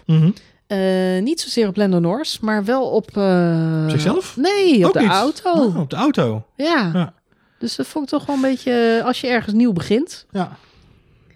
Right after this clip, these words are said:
Speaker 2: Eh, terwijl ik dacht, eh, nou, hij heeft toch helemaal geen slechte race gereden waar hij over te klagen heeft.
Speaker 1: Nee, dat lijkt mij ook niet.
Speaker 2: Alleen hij wordt afgetroefd door zijn, zijn teamgenoot. Wat ov-,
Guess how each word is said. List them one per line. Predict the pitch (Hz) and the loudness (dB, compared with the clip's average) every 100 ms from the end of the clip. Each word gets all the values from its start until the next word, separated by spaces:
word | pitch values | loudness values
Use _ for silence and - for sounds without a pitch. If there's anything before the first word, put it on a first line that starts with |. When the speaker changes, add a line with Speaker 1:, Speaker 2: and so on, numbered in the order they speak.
| _ _ _ - | _ _ _ -16
Speaker 2:
Eh, | 214 214 226 220 214 214 208 208 | -4 0 2 2 0 0 0 0
terwijl | 214 - 294 | -2 0 0
ik | 226 | 0
dacht, | 190 - 196 | -4 0 0
eh, | |
nou, | 180 247 | 2 2
hij | 170 | -2
heeft | 147 | -8
toch | 147 | -8
helemaal | 147 147 | -8 -8
geen | 147 156 | -6 -4
slechte | 175 - 180 | -4 -2 0
race | 185 - | 0 0
gereden | 190 190 196 196 | 0 0 2 0
waar | 202 | 0
hij | 196 - | 0 0
over | 202 190 | -2 -4
te | |
klagen | - 302 302 170 | -6 -4 -2 0
heeft. | 151 185 165 | 0 2 2
Speaker 1:
Nee, | 139 | 2
dat | 123 120 | 0 -2
lijkt | 117 | 0
mij | 127 | 2
ook | 123 | 2
niet. | 269 | 2
Speaker 2:
Alleen | 208 | 2
hij | 165 | 2
wordt | 160 175 | 2 -2
afgetroefd | 180 190 - 185 175 | -4 -6 -4 -4 -4
door | 202 190 | -2 0
zijn, | 185 202 196 196 | 0 0 2 2
zijn | 190 185 | 0 -2
teamgenoot. | 320 320 - 160 160 | 2 2 4 2 2
Wat | 170 | 2
ov-, | - 208 | 0 -2